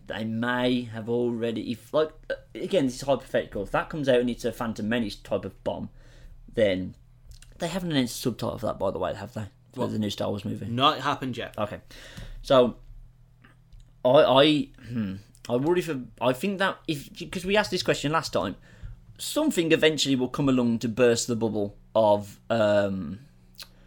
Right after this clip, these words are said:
Speaker 1: of the superhero train. Something will come along that will put it to bed, or at least make it,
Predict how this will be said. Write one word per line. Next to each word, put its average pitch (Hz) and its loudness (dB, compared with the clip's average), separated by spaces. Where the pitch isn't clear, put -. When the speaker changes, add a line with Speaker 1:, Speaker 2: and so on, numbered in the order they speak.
Speaker 1:
of 135 8
the 131 0
superhero 110 0
train. - -8
Something 160 -4
will 143 -2
come 143 0
along 117 2
that 104 0
will 110 -6
put 117 -2
it - -8
to 113 -6
bed, 98 -2
or 127 4
at 120 -2
least 139 2
make 131 2
it, 131 -4